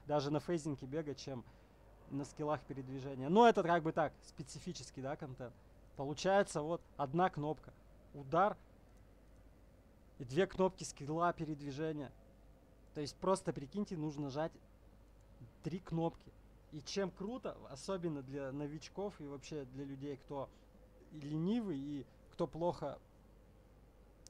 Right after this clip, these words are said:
ну, прожимает кнопки, это я по своему опыту говорю. Когда у вас слишком много механик, вы не кинули то, не кинули то, и у вас, ну, всё теряется. А тут ничего не теряется.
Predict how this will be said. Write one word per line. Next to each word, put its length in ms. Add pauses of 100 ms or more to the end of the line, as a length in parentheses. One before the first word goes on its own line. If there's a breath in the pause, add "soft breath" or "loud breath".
(380)
ну, 140
прожимает 600
кнопки, 360
это 140
я 140
по 100
своему 460
опыту 280
говорю. 380 (320 loud breath)
Когда 280
у 40
вас 120
слишком 380
много 240
механик, 580
вы 100
не 100
кинули 420
то, 240
не 140
кинули 400
то, 280
и 120
у 80
вас, 320
ну, 140
всё 220
теряется. 680 (420 loud breath)
А 120
тут 220
ничего 280
не 120
теряется. 520